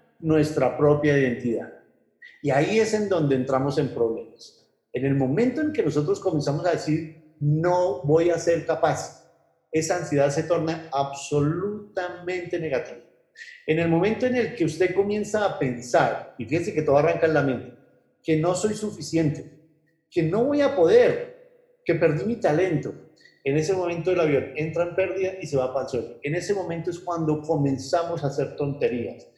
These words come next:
En ese momento es cuando nos angustiamos a tal punto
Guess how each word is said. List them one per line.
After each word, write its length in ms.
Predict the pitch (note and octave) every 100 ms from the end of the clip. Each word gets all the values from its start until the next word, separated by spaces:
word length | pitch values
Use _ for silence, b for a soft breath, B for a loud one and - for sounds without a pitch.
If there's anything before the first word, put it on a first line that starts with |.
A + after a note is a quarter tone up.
| b b D3
En 140 | E3
ese 160 | F#3 G3+
momento 320 | D#3+ D#3+ E3+
es 80 | -
cuando 380 | F3+ F3 D#3+
nos 200 | C#3+ C#3
angustiamos 640 | B2 - B2+ - D#3 D#3 E3+
a 140 | C3+
tal 220 | C#3+ C#3+
punto 500 | F#3+ F#3 - - -